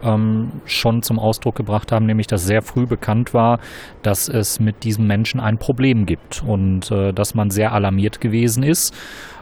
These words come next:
Ähm, wir kamen aber, oder es war, was uns aber wirklich stutzig machte oder was insgesamt stutzig macht, ist, dass man so diesen Verdacht hat und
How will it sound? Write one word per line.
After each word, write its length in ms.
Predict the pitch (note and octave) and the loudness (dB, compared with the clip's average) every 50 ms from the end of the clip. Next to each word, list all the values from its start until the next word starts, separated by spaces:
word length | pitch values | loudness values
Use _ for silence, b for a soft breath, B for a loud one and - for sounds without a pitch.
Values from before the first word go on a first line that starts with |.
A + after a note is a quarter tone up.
| - - | -6 -2
Ähm, 680 | A2+ G#2+ G#2+ G#2+ G#2+ G#2+ G#2+ G#2+ G#2 G#2 G#2 A2 - - - - - - - - - - - - - - - - - - - - - - - - - - - - - - - - - - - - - - - - - - D#3+ - | 0 2 2 2 2 2 0 0 -2 -2 -4 -6 -8 -10 -12 -18 -20 -20 -20 -20 -20 -20 -20 -20 -20 -20 -20 -20 -20 -20 -20 -20 -20 -20 -20 -20 -20 -20 -20 -20 -20 -20 -20 -20 -20 -20 -20 -20 -20 -20 -20 -20 -20 -18 -14 -10
wir 300 | - C3 B2+ C#3 C3 - | -8 -4 0 0 0 2
kamen 260 | - B2 B2 C3+ C#3 | 2 0 0 0 0
aber, 280 | C3 A2+ A#2 A#2+ C3+ D#3 | 0 2 2 0 0 -2
oder 220 | D3 C3+ A#2 B2 C#3 | 0 0 0 0 0
es 160 | - - - | -2 -2 0
war, 460 | B2+ B2 A#2+ B2 B2 C3 C#3 - F3+ - - - - - | 2 2 2 2 0 -2 -2 -4 -6 -10 -16 -20 -14 -4
was 240 | A#2 A2+ A#2+ - - | 0 0 0 2 0
uns 160 | C3+ A#2 - | 0 0 2
aber 180 | C3+ A#2+ A#2 A2 | 2 2 2 2
wirklich 260 | A#2+ - - A#2+ - | 0 0 0 -2 -2
stutzig 440 | - - C#3+ - - - C#3 - C#3 | 0 -2 -2 -2 -4 -6 -4 -2 -2
machte 280 | C3+ - - - - | -2 -2 -2 -2 -2
oder 220 | C3 A#2 A2 A2 G2+ | 0 2 2 2 2
was 160 | A2 G#2+ - | 0 -2 0
insgesamt 540 | D3 C#3 C#3 - - B2+ G#2+ G#2+ G2 G2 - | 0 0 0 0 -2 -2 -2 0 -2 -2 -2
stutzig 400 | - A#2 G#2+ - - - - - | -4 -4 -4 -4 -6 -8 -4 0
macht, 280 | G#2 A2+ A#2+ - - | 0 0 0 -2 -4
ist, 320 | - C#3 B2+ A2+ - B B B B B B B B B - | -4 -2 0 0 0 B B B B B B B B B -4
dass 200 | - A2 G#2 - | -2 -2 0 2
man 160 | C3 A#2+ A#2 | 2 2 2
so 180 | A2+ A2 A2+ A2 | 2 2 2 2
diesen 300 | G#2 A2 A2 G2+ A2+ G#2+ | 2 0 0 0 0 0
Verdacht 480 | - - G2 F2+ F#2 - - - - - | 0 0 -2 0 -2 -4 -6 -6 -2 0
hat 260 | B2 D#3 - - B B B B B B B - - - | 0 0 -2 -4 B B B B B B B -20 -4 0
und 600 | B2+ A2+ A2+ A2+ A2+ A#2 A2+ A2+ G#2+ - - - | 2 2 2 2 2 2 2 2 0 0 -4 -8